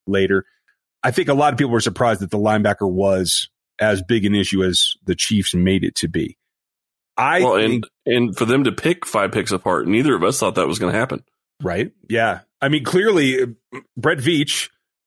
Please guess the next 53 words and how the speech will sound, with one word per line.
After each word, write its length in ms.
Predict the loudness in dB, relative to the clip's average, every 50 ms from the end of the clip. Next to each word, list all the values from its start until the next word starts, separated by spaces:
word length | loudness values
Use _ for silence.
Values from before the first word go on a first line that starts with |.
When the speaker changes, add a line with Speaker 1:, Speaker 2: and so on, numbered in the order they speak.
| _ _ -2
Speaker 1:
is 240 | 0 0 2 2 2
not 300 | 2 2 2 0 -2 -2
trying 280 | -2 0 0 2 2
to 60 | 2 2
mislead 420 | 2 2 0 0 0 0 0 0
people 340 | -2 -2 0 0 0 2 2
in 140 | 2 2 0
the 100 | 0 0
pressers. 600 | 0 0 0 0 0 -2 -4 -4 -6 -8 -6 -6
Like 160 | -4 -6 -4
he 140 | -4 -4 -4
said, 320 | -2 0 2 2 2 2
he's 180 | 0 0 -2 -2
happy 360 | 0 0 0 0 0 0 0
with 140 | 0 0 2
that, 320 | 2 2 2 2 0 -2
that 240 | -2 -2 -2 -2 -2
zone 420 | 0 2 2 2 2 2 0 2 2
right 220 | 0 0 0 0
there 160 | 0 2 2
in 80 | 2 2
the 80 | 2
late 240 | 2 2 0 0 0
second, 400 | 0 0 0 0 -2 -4 -4 -2
and 160 | -2 0 0
they 100 | 2 0
stayed 400 | 0 0 -2 0 0 0 0 0
put. 300 | 0 0 0 0 0 -2 _ _ _ _ -20 -14 -4 -2
I 80 | 0 2
know 120 | 2 4
they 120 | 2 2
fielded 380 | 2 2 2 2 4 2 2 2
some 160 | 0 0 2
offers, 400 | 2 2 2 2 0 -2 -2 -2
but 180 | -2 -2 -4 -4 _ _ _ _ _ _ 0
clearly 280 | 2 2 4 4 4
they, 140 | 2 2 2
they 140 | 2 2 2
weren't 340 | 2 2 2 0 0 0 0
good 140 | 2 2
enough 240 | 2 2 2 0 0
to 100 | -2 0 0
move 200 | 2 2 2 2
out 240 | 2 0 0 0
of 100 | -2 -6
there. 260 | -6 -6 -4 -4 -4 -2
So 300 | -2 0 0 0 0 0
I 120 | 0 -2
think 240 | 0 0 -2 0 0
that's 220 | 2 0 0 0 -2
probably 480 | -2 -2 0 0 0 2 2 2 2
likelihood 640 | 2 2 2 0 2 2 0 2 2 4 2 2 2
of, 360 | 0 0 0 0 -2 -4